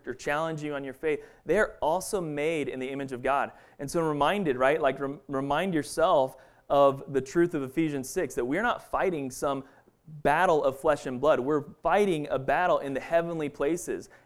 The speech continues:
And so as you look at those that come at you and persecute you, you don't have to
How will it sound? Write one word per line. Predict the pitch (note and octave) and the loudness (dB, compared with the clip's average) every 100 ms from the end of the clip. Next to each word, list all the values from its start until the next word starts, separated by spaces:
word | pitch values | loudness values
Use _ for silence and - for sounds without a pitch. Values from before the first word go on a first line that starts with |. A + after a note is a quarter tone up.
| - | -10
And | C#3+ | 2
so | F3+ | 4
as | E3 | 6
you | E3+ | 6
look | F#3 A3 | 4 4
at | F#3 | 4
those | G3+ F#3+ | 4 4
that | D3+ | 0
come | F3+ F#3+ | -2 0
at | G#3 A3+ - | 0 0 0
you | E3+ C#3+ D3 - _ | 0 0 -2 -8 _
and | D3+ | -8
persecute | C#3+ G3 A#3 A3+ E3+ D3 - | 2 2 2 -2 -4 -4 0
you, | C#3 C3+ C#3 - _ | 0 0 -2 -8 _
you | - A3+ | -4 0
don't | C#4 | 0
have | F3 G#3 B3+ - | 0 0 0 -2
to | F3+ D3+ | 2 2